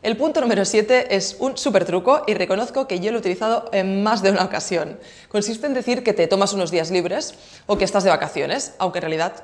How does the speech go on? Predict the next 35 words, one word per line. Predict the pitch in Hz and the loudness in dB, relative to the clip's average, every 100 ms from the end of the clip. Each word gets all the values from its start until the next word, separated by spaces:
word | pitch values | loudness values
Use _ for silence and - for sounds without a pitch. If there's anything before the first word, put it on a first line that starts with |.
| - | -12
sí | - 160 | -8 -8
estás | 151 160 | -6 -4
trabajando. | 190 220 330 269 - - - - - | -2 0 0 -2 -6 -12 -20 -20 -12
Imagina | - 180 - 220 233 | 0 0 2 -2 -2
que | |
estás | 208 208 208 202 | -2 0 0 -2
cerrando | 190 185 196 | -2 -2 -2
un | 196 | -2
proyecto | 170 180 180 214 | 0 0 -2 -4
que | 175 | -4
es | |
súper | - 262 233 220 | -6 -6 -2 -2
importante | 185 180 180 190 | 0 -2 -2 -2
para | 180 165 | 0 0
ti, | 175 214 - - - - _ | 0 -2 -6 -18 -20 -20 _
pero | 233 233 | 4 6
tienes | 254 254 | 4 -2
distracciones | 247 220 214 226 226 | -2 -4 -2 -4 -4
continuas | 226 196 226 226 240 233 - | -2 -2 -2 0 -2 -2 -6
a | 147 | -2
través | 165 180 | 0 2
del | 214 | 4
email | 202 220 214 | 4 4 2
y | 180 170 | 0 2
ves | 175 - | 2 2
que | 175 | 0
no | 147 | 0
avanzas. | 123 - - - - _ | -2 -6 -12 -12 -14 _
Entonces | 214 269 311 349 | -2 0 -2 -2
te | 220 | 0
tomas | 233 269 | 0 -2
unas | 226 226 | -2 0
vacaciones | 220 175 180 185 | 0 0 0 0
del | 165 - | 0 -2
email. | 90 233 | -6 -8